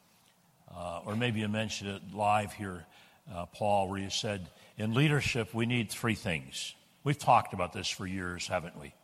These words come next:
You need character. And that character is outlined for us in, uh, Titus chapter one and First Timothy chapter three. These are non-negotiables.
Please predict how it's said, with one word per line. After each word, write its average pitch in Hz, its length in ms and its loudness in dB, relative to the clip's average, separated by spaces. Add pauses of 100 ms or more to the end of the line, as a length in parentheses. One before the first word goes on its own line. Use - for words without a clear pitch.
(500)
You 107 100 0
need 113 220 2
character. - 540 -6 (1300)
And 127 80 4
that 143 120 6
character 175 480 6
is 139 160 4
outlined 131 600 8
for 131 280 2
us 127 220 -2
in, 104 160 -4 (440)
uh, 98 160 -4
Titus 127 460 6
chapter 123 380 2
one 107 280 4
and 87 120 -6
First - 300 -4
Timothy 104 260 -2
chapter 98 420 -2
three. 92 400 -10 (680)
These 139 340 4
are 139 120 6
non-negotiables. 117 1300 2